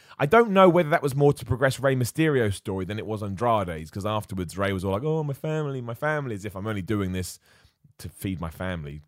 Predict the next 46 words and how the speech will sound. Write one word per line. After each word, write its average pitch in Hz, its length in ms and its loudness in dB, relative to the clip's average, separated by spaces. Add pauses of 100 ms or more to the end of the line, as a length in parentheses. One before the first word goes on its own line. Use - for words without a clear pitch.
Can't 110 240 -8
be 78 80 -12
true. 82 220 -8
He's 82 100 -6
been 90 100 -10
wrestling 95 260 -8
for 85 100 -12
years. 85 440 -6
We, 90 120 -10
we 90 160 -6
know 98 220 -4
he's 80 140 -8
loaded. 87 360 -8 (280)
It's 160 120 2
like 208 100 8
when 208 80 0
they 196 140 4
did 170 160 2
that 165 140 2
thing 165 140 2
with 147 120 4
Shawn 139 240 4
Michaels. 143 360 4
"Oh, 143 220 2
J 147 220 -2
B 135 180 -2
L, 135 140 4
I 123 40 2
need 127 180 -4
to - 80 -14
be 127 140 -2
in 123 80 -4
your 120 100 -6
cabinet 117 480 -2
to 110 60 -14
get 98 160 -6
a 101 40 -8
job." 95 360 -2
But - 100 -16
it's 101 60 -12
like, 110 180 -4 (680)
dude, 120 240 -6
no 151 120 0
one 107 140 -2
buys 80 280 -4
this. 95 340 -8